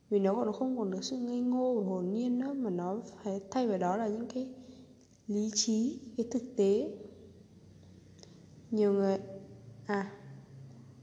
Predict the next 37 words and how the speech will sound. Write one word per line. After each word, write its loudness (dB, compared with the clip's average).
mình 4
còn 0
bắt -2
gặp 0
một 0
cái -2
câu 0
hỏi 0
của -4
một 0
bạn -8
nam 0
ở 0
trên -2
lớp -2
rằng -2
bạn -4
họ -2
tự -4
hỏi -2
mình -2
là: -4
"Sau -2
này 0
bạn -6
sẽ -8
yêu 0
một 0
người 0
đàn -4
ông -4
giàu 0
hay -10
người -2
đàn -4
ông -2
nghèo?" -2